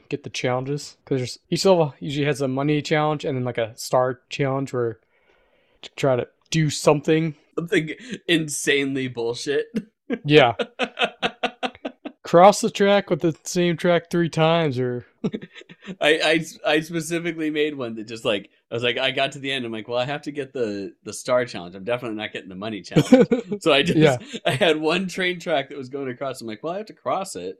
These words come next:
Speaker 2: I can cross it again." And I just <laughs> made, like, this winding
Speaker 1: <laughs>
Speaker 2: train track. <laughs> It just kept going over and over. I got my star. <laughs>
Speaker 1: Yep. Just gotta cheese on those challenges.
Speaker 2: There was all, oh God, there's, there's some really good ones. The game's
Speaker 1: Yeah.
Speaker 2: great.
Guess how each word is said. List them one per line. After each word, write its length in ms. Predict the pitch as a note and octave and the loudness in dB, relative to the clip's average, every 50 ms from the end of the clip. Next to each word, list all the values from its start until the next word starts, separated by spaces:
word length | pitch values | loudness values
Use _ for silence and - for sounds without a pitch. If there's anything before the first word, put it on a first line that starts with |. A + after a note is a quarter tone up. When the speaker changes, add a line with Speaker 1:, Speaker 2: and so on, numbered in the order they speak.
| _ - | _ 0
Speaker 2:
I 120 | B2 F3 | 0 2
can 100 | G#3+ F#3 | 2 2
cross 260 | E3+ E3 D3+ C3+ A#2 | 2 2 2 2 0
it 60 | A#2+ | -6
again." 460 | G#2+ G#2 G#2 C3 C#3+ D3+ D#3+ D3 C#3 D3 | -10 -10 -4 -2 0 2 2 2 0 -2
And 100 | C3+ C#3+ | -4 -4
I 60 | - | -4
just 280 | F3+ F3 E3 E3+ E3+ G#3 | -6 -6 -8 -8 -6 -2
<laughs> 20 | |
made, 280 | G#3+ F3+ - F3 F#3 F#3 | -2 0 0 -2 0 0
like, 220 | A3+ - F#3+ - | 0 -2 -2 -4
this 240 | B3+ G3 D#3+ D#3+ F3 | -6 -6 -4 -6 -10
winding 720 | E3+ D#3+ D#3 D3 C#3+ D#3 - G3+ F#3+ G3 E3 G#3+ F#3 A3+ | -14 -8 -2 -2 0 4 6 6 8 8 8 6 4 4
Speaker 1:
<laughs> 0 | |
Speaker 2:
train 400 | F3 - - D3 C#3+ D3 D3+ G3 | 0 0 -4 -2 0 0 -2 -2
track. 440 | - - F#3+ F#3 F#3+ F#3+ - - - - | -4 -6 -4 -2 -2 -2 -4 -6 -12 -20
<laughs> 60 | _ | _
It 580 | D4 E4 D#4+ A3+ A#3 - - - - - B3 A3 F#3 | -12 -6 -6 -6 -6 -4 -4 -4 0 2 2 2 2
just 320 | E3+ - F3+ F3+ - - - | 0 0 0 -2 -2 -4 -4
kept 260 | F3+ G3+ G3 F3+ D#3 | -4 -4 -4 -4 -2
going 420 | C3+ D3 D3 D3+ D3+ D3 D3 D#3+ D3+ - | 0 0 2 2 0 0 -2 -6 -4 -2
over 260 | D3 D3 D3 D3+ C#3+ | -2 -2 0 0 0
and 80 | C3 | 0
over. 260 | C3+ C#3+ D#3 F3 F#3+ A#3+ - - G#3 F#3+ - - _ - | 0 2 2 2 2 2 -2 -8 -12 -20 -20 -20 _ -2
I 140 | B2+ C3 C#3+ | 0 4 4
got 160 | D#3 F3+ G3 | 4 4 4
my 80 | G#3 G#3 | 2 0
star. 640 | G3+ - D4 C#4+ C4+ B3+ B3+ B3+ B3 C4 - - - _ | 0 0 0 2 4 4 4 2 0 0 -2 -4 -6 _
<laughs> 80 | C4+ B3 B3 - _ _ _ B3+ B3 - | -8 -8 -8 -10 _ _ _ -12 -8 2
Speaker 1:
Yep. 480 | D#3 D#3 E3 - - - B3+ - _ - C4 - _ - D#4 D4+ _ - B3+ - _ - - - _ - | 8 10 10 10 8 4 -6 -8 _ -12 -12 -12 _ -10 -10 -8 _ -10 -10 -10 _ -12 -14 -14 _ -16
Just 120 | - - | 0 6
gotta 200 | - E3 D#3 C#3+ | 8 8 8 6
cheese 380 | B2 - - - D#3+ E3 C#3+ - | 4 -2 -4 -2 -2 -2 0 0
on 100 | D#3 D3 | 0 0
those 180 | C#3+ C#3 C3+ - | 0 0 -2 0
challenges. 640 | - D3 C#3+ D3 D3 C#3+ D3 D3 C#3+ - - - _ _ | 0 0 0 0 -2 -2 -4 -6 -8 -10 -12 -16 _ _
Speaker 2:
There 100 | B2 B2+ | -4 -2
was 140 | B2+ B2 C#3 | -2 0 0
all, 180 | C3+ C#3 C#3+ - B2+ | -2 -2 -2 -6 -14
oh 140 | A#2 A#2 G#2+ - | -20 -20 -20 -18
God, 300 | - G2+ G2+ G2+ G2 F#2 | -16 -12 -10 -10 -10 -8
there's, 260 | C3 B2 A#2+ - - - | -8 -8 -8 -10 -12 -12
there's 180 | B2+ B2 B2 | -12 -12 -10
some 140 | - A2+ G2 | -8 -10 -8
really 220 | F#2+ F#2 E2+ F2 F2 | -10 -10 -12 -14 -16
good 160 | G2 F#2+ E2 | -18 -18 -18
ones. 320 | E2 D#2 D#2 - - - _ _ _ _ | -18 -20 -20 -20 -20 -20 _ _ _ _
The 100 | - B2 | -6 -2
game's 300 | C3 F3 B3 E4+ B3+ D#3 | 2 2 4 4 2 0
Speaker 1:
Yeah. 60 | - - | -4 -4
Speaker 2:
great. 400 | G#2+ A2 D3 F#3 D#3 - - | -2 0 0 0 0 -4 -6